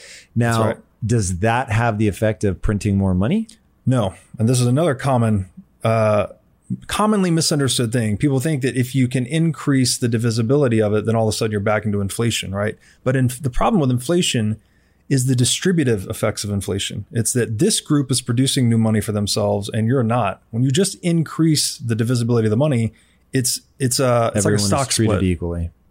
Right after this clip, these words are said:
Speaker 2: Stock split, right? You had one share of stock, now everyone has ten. No one was diluted. Everyone was just increased the divisibility of their stock. That's essentially what the soft fork would be to Bitcoin divisibility. Now, this,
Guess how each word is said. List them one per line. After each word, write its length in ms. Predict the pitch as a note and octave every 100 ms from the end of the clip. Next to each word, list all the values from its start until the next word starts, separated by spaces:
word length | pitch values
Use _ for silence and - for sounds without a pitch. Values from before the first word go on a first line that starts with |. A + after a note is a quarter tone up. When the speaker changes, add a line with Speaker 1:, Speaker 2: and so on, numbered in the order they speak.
| _
Speaker 2:
Stock 320 | - B2+ G#2
split, 300 | - G#2 -
right? 240 | G#2 A#2 B2 - _ _ _ _ _ _ -
You 140 | A2
had 180 | B2+ D3
one 200 | D3 E3
share 180 | - E3+
of 100 | D3+
stock, 360 | - E3+ E3
now 160 | B2+ C3
everyone 220 | C3 C3
has 180 | B2 B2
ten. 420 | - A#2 G2 F#2+ -
No 120 | A#2
one 160 | D3 C3
was 120 | A2
diluted. 640 | A#2 G#2+ G#2 C3+ G2+ B2 B2 -
Everyone 240 | A2+ A#2
was 100 | A2+
just 220 | A2 A2 -
increased 380 | B2+ B2+ C3+ B2+
the 60 | A#2
divisibility 520 | A2+ A#2 A2+ A2+ A2+
of 40 |
their 60 | A2
stock. 380 | - F2+ G2+ - _ _ _ _ _ _
That's 240 | - C#3 C3+
essentially 400 | B2 C#3+ - A#2
what 80 | G#2
the 60 |
soft 380 | - - G#2+ -
fork 260 | G#2+ G2+ -
would 100 | G#2
be 300 | G2+ F#2+ - _ _ _
to 80 | -
Bitcoin 320 | A2 G#2+ G#2
divisibility. 560 | G2+ G2+ G#2 G2+ F#2+ G2+ _ - - -
Now, 120 | - C#3+
this, 340 | D#3 - -